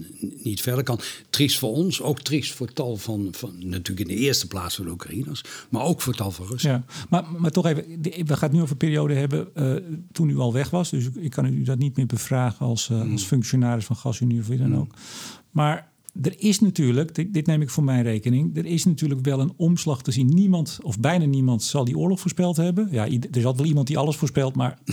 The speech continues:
Speaker 1: <laughs>
Speaker 2: niet serieus.
Speaker 1: Ja.
Speaker 2: Maar tweeduizend dertien, dat rampjaar in de, in de diplomatieke betrekkingen. Tweeduizend veertien, eh, de Krim. Eh, daarna, eh, waren ook al de, de, de, de homorechten die met voeten getreden werden in Rusland,
Speaker 1: Ja.
Speaker 2: waar we in
Speaker 1: Ja.
Speaker 2: Nederland tegen demonstreerden.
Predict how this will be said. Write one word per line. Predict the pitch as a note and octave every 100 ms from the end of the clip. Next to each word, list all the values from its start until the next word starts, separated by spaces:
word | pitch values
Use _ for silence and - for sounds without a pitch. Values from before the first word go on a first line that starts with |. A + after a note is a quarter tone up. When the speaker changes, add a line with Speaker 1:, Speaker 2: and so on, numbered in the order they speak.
| -
Speaker 1:
<laughs> | - -
Speaker 2:
niet | D#3 F3 - -
serieus. | - C3 B2+ D#3 - - -
Speaker 1:
Ja. | E2 C#2+ - - _
Speaker 2:
Maar | C#3 C#3 - - _ _
tweeduizend | - D#3 C#3+ D3+
dertien, | D#3+ D#3 C3 A2 E3
dat | C3 B2+ - G#3
rampjaar | C3 B2 C3+ C3 B2+ B2
in | B2+
de, | A#2+ B2+ -
in | E3 B2+
de | B2 A#2+ -
diplomatieke | B2+ C#3 C3+ B2 - C#3+
betrekkingen. | C3 B2 C3+ C3 B2 G#2
Tweeduizend | G#2+ C3+ B2 -
veertien, | - D#3 C3+ B2 G2+ B2
eh, | G3+ B2+ A2+ A2 A#2
de | A#2
Krim. | - B2+ A#2 B2 E3+
Eh, | - A2 A#2 - -
daarna, | - C3+ C3+ F3 E3 B2
eh, | C#3+ B2 B2 F#3
waren | C#3+ B2 C#3+
ook | C#3+
al | C#3+
de, | C#3+ D3+
de, | D3 D#3
de, | D3 C#3+ E3+
de |
homorechten | B2+ G#3 G3+ F3 D#3+ -
die | D#3
met | D3
voeten | - D#3+ -
getreden | C#3 D3+ C3+
werden | B2+ B2+
in | B2+
Rusland, | B2+ B2+
Speaker 1:
Ja. | C3
Speaker 2:
waar | C#3
we | D#3+
in | C#3 C3+
Speaker 1:
Ja. | C3 C3
Speaker 2:
Nederland | D3 C3+ C3+
tegen | C3 C3+
demonstreerden. | B2+ B2+ B2 C#3+ B2+ A#2 A#2